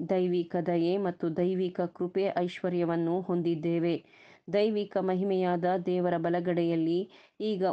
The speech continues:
ಉನ್ನತ ಸ್ಥಾನಕ್ಕೆ ಏರಿಸಲ್ಪಟ್ಟ ನಮ್ಮ ಉನ್ನತನಾದ ಕರ್ತನೊಂದಿಗೆ ಸಹಬಾಧ್ಯಸ್ಥಿಕೆಯನ್ನು ಹೊಂದಲು ಬಂದಿದ್ದೇವೆ. ಆದರೆ ಆತನೊಂದಿಗೆ ಈ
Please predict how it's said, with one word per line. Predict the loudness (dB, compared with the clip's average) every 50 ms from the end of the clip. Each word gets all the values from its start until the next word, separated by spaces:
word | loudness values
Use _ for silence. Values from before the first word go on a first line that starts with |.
| 0
ಉನ್ನತ | 0 0 2 2 2 0 0 0 -2 -2
ಸ್ಥಾನಕ್ಕೆ | -2 -4 -4 -4 -2 0 0 0 -2 -2 -2 -2 0
ಏರಿಸಲ್ಪಟ್ಟ | 0 0 0 0 -2 -2 -4 -4 -4 -4 -4 -4 -6 -4 -2
ನಮ್ಮ | -2 0 0 0 0 0 0 -2
ಉನ್ನತನಾದ | -2 0 0 0 -2 -4 -2 -2 -2 0 0 0 0 0 -2 -4 -4 -8 _ _ _ _
ಕರ್ತನೊಂದಿಗೆ | -6 -6 -6 -6 -4 -2 0 0 0 0 0 0 -2 0 0 0 0 -2 -4 -8 -20 -20 -20 -20 -20 _
ಸಹಬಾಧ್ಯಸ್ಥಿಕೆಯನ್ನು | -4 -2 -2 0 0 0 0 0 2 0 0 0 0 -2 -2 -2 -2 -8 -10 -6 -2 -2 0 0 0 0 0
ಹೊಂದಲು | 0 0 -2 0 0 0 0 0 0 0
ಬಂದಿದ್ದೇವೆ. | 0 0 0 0 0 -2 -2 -2 -2 0 0 2 0 0 -2 -4 -8 -18 _ _ _ _ _ _ _ _ _ _ _ _ _ _ _ _ _ _ _ -20 -20 -20 -20 -20 -20 -18 -12 -6 -4
ಆದರೆ | 0 0 2 4 4 4 4 4 2 0 0 0
ಆತನೊಂದಿಗೆ | 0 0 0 0 0 0 2 2 2 2 0 0 0 0 0 0 -2 -4 _ _ _ _ _ _ -8
ಈ | -4 -2 -2